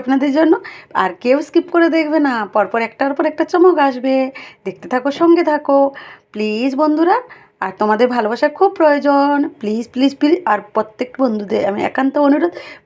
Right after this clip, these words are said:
প্লিজ প্রত্যেক দিন ওয়াচ করবেন আমাদের ভিডিওটা এবং রেগুলার যদি ওয়াচিং না করেন, তাহলে আমরা কী করে রেগুলার ভিডিও ছাড়বো বলুন বন্ধুরা। আপনাদের মতামতের খুব, খুব প্রয়োজন আমাদের। প্লিজ অনেক ভালোবাসা বন্ধুরা, সঙ্গে থাকো, পাশে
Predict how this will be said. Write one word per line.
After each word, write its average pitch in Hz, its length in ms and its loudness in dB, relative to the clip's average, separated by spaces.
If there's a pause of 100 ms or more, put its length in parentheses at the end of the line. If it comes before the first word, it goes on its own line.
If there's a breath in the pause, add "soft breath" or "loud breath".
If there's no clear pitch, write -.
(220)
প্লিজ 294 200 0 (100)
প্রত্যেক 214 360 0 (100)
দিন 269 100 0 (100)
ওয়াচ 247 200 -2 (120)
করবেন 208 280 -4 (100)
আমাদের 185 240 0 (100)
ভিডিওটা 208 380 -2 (440 loud breath)
এবং 214 120 0 (140)
রেগুলার 214 380 2
যদি 247 200 -2
ওয়াচিং 220 260 -2 (120)
না 269 140 -2
করেন, 311 220 0
তাহলে 277 220 -4
আমরা 277 200 -2
কী 320 120 2
করে 359 200 4
রেগুলার 214 360 -2
ভিডিও 214 260 -2
ছাড়বো 214 340 -4
বলুন 214 260 -2
বন্ধুরা। 247 240 -2 (500 loud breath)
আপনাদের 190 560 2 (140)
মতামতের 269 460 0 (100)
খুব, 359 200 0 (160)
খুব 339 140 0 (120)
প্রয়োজন 180 440 0
আমাদের। 214 240 -2 (360 loud breath)
প্লিজ 247 220 -2 (180)
অনেক 196 260 -2 (100)
ভালোবাসা 285 360 2 (100)
বন্ধুরা, 262 300 0 (180)
সঙ্গে 175 300 -4
থাকো, 190 180 -6 (120)
পাশে 302 220 -2